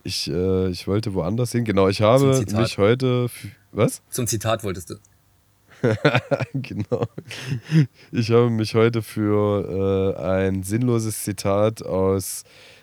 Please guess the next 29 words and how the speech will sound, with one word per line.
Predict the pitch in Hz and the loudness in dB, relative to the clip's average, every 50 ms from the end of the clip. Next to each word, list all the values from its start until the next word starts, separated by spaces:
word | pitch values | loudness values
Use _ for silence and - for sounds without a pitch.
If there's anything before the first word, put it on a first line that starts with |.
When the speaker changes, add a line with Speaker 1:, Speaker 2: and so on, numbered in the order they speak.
| _ _ | _ _
Speaker 1:
äh, | - 92 92 92 92 92 90 92 92 90 90 87 87 | -6 -4 -2 -2 0 -2 -2 -2 -2 -2 -2 -4 -6
Fear | - - - 113 113 110 | -8 -2 2 2 4 4
and | 107 101 | 4 4
Loathing | 104 107 117 117 113 104 | 4 4 4 4 2 0
in | 104 104 | 2 2
Las | 101 101 - - | 2 0 0 0
Vegas, | 101 104 117 120 117 113 110 113 - - | 0 0 2 2 4 2 2 2 -2 -6
nicht | - 98 - - _ - | -6 -8 -8 -6 _ -2
der | 98 98 95 95 95 92 87 | 0 2 2 2 2 0 -2
Film, | - - - 107 120 131 135 127 | -4 0 2 4 4 4 2 0
sondern | 117 104 104 101 101 101 98 98 98 | -2 -2 -2 -2 0 0 -2 -2 -2
dem | 98 95 95 95 95 95 95 | -4 -2 -2 -2 -2 -2 -2
Originalbuch | - 95 95 101 98 90 98 95 95 98 107 110 107 107 113 123 120 | -2 -2 -2 -2 -4 -4 -2 0 2 2 2 2 2 0 -2 -2 -2
von | - - 107 98 90 | -4 -6 -6 -4 -2
Hunter | 101 104 110 - 107 | -2 -2 0 0 -2
S. | 90 98 - | -2 -2 -4
Thompson, | - - 104 104 113 120 - 113 113 120 131 - _ _ _ _ _ _ _ _ _ | 0 2 2 2 2 0 -4 -4 -4 -4 -6 -8 _ _ _ _ _ _ _ _ _
äh, | - 98 101 101 98 98 - | -2 0 2 4 4 2 0
entschieden. | - 104 101 - - 113 113 113 120 127 135 151 - | -2 -2 -4 -2 0 0 0 0 0 -2 -4 -4 -6
Speaker 2:
Ja. | - 127 117 113 104 131 - _ _ _ _ _ - _ _ _ | -10 -8 -6 -6 -6 -6 -8 _ _ _ _ _ -20 _ _ _
Speaker 1:
Äh, | - 101 101 101 101 101 101 | -10 -8 -6 -4 -2 -2 -2
zu | 98 - 107 98 98 | -2 -2 0 2 2
Hunter | 110 113 123 120 | 2 4 4 4
S. | 110 101 | 4 2
Thompson | - - 110 117 127 123 127 | 2 2 2 2 2 0 -4
kann | - 117 110 113 | -2 -2 0 0
ich | 113 - | -2 -2
vielleicht | 117 104 101 104 107 - - | 0 2 2 2 2 0 0
sagen, | - 101 101 107 107 110 110 110 107 107 107 | 2 4 4 4 4 2 -2 -4 -4 -6 -8